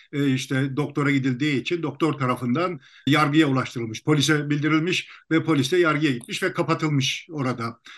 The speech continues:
e, mesele ve üzerine gidilmemiş. Bu evet devletin ne kadar meseleyi örttüğünü ve üzerine gitmediğini gösteriyor.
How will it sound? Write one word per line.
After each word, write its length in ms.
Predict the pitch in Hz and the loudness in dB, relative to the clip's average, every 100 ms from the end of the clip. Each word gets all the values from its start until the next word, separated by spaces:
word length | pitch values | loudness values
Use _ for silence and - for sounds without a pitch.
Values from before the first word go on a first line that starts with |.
| - - | -14 -2
e, 40 | |
mesele 640 | 143 131 131 139 139 196 170 | 0 2 2 2 2 0 2
ve 160 | 180 | 2
üzerine 300 | 175 170 165 | 4 2 2
gidilmemiş. 520 | 190 170 135 117 113 | 0 2 2 0 -2
Bu 200 | 175 180 170 | 2 2 2
evet 300 | 156 170 165 | 0 0 -2
devletin 400 | 151 151 160 156 | -2 -2 -4 -4
ne 80 | |
kadar 360 | 147 139 160 165 _ _ | -4 0 0 -2 _ _
meseleyi 420 | 156 151 151 156 180 | -6 -2 2 4 4
örttüğünü 880 | 165 151 - 156 147 135 196 165 | 2 0 2 2 4 2 0 -2
ve 120 | 165 | 0
üzerine 300 | 151 147 151 | 0 0 -2
gitmediğini 480 | 180 156 147 135 127 | -4 -4 -4 -2 -2
gösteriyor. 480 | 123 120 127 113 110 | -2 -4 -6 -6 -8